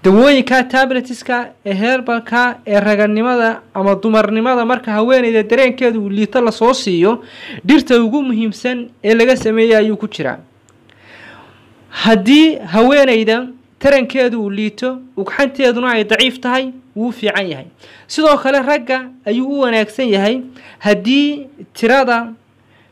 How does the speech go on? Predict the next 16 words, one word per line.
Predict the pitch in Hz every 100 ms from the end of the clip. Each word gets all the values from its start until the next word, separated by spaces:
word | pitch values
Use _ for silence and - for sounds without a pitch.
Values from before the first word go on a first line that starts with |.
| _ -
biyuhu | 208 294 240 254 254 - -
ay | 202 220
yar | 277
yihiin, | 233 233 247 220 - _ _ _ -
isla | - 226
markaana | 269 277 269 262 254
ninka | 269 262 233
dareenkiisu | 233 277 262 262 254 - 220
hoos | 180 247 254
u | 262
dhacsan | 220 208 269 262
yahay, | 202 202 269 269 _ _ _ _ _ _ -
oo | 214
aanu | 254 262 233
dareemayn | 226 233 262 262 247 254 262 247 - _ _ _ _
kacsi | - 262 294 - - 262 269